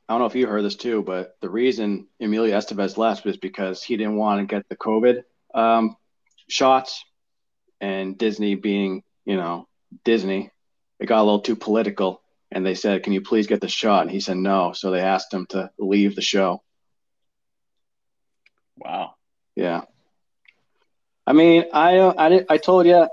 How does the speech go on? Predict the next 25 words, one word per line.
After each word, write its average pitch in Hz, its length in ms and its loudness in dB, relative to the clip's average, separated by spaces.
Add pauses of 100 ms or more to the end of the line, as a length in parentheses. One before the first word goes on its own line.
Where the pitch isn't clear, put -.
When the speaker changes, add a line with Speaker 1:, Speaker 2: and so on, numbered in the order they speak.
Speaker 1:
I 151 140 4
didn't 160 200 4
watch 160 240 4
the - 80 -12
show. 160 540 4
It 139 100 -2
was, 131 580 -4 (680)
it 135 60 -6
was 131 140 -6
meant 151 220 0
for 143 160 2
an, 123 80 -2 (140)
a 127 80 -6
type 151 200 -2
of 123 80 -12
audience 139 580 2
that 113 260 -4
is 104 160 -6
not, 123 380 -2 (720)
that's 107 180 -6
not 120 220 0
me, 123 280 -2 (500)
you - 80 -10
know? 117 240 -2
Speaker 2:
Right. 90 180 -8